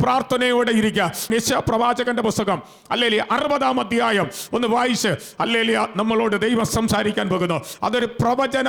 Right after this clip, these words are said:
പുസ്തകമാണ്, പ്രവാചകന്റെ പുസ്തകമാണ്. അതിനെ ഒന്ന് വായിക്കാം. യെശയ്യാ പ്രവാചകന്റെ പുസ്തകം അറുപതാം അധ്യായം. "എഴുന്നേറ്റ് പ്രകാശിക്കുക." ഇനി എഴുന്നേൽക്കാതെ പ്രകാശം വരാൻ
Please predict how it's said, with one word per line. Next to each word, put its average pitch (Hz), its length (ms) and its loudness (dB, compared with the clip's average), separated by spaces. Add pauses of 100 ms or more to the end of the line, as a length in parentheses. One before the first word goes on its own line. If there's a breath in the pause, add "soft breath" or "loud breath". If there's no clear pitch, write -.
(120)
പുസ്തകമാണ്, 226 520 0 (220)
പ്രവാചകന്റെ 226 800 2
പുസ്തകമാണ്. 196 500 0 (340 loud breath)
അതിനെ 226 260 0
ഒന്ന് 214 180 2
വായിക്കാം. 160 320 0 (160)
യെശയ്യാ 226 300 0
പ്രവാചകന്റെ 226 560 0
പുസ്തകം 233 300 0 (360 loud breath)
അറുപതാം 233 640 0
അധ്യായം. 165 440 0 (1600 loud breath)
"എഴുന്നേറ്റ് 370 720 0
പ്രകാശിക്കുക." 269 680 0 (260)
ഇനി 311 180 -2 (220)
എഴുന്നേൽക്കാതെ 311 920 0
പ്രകാശം 269 460 0 (100)
വരാൻ 262 200 0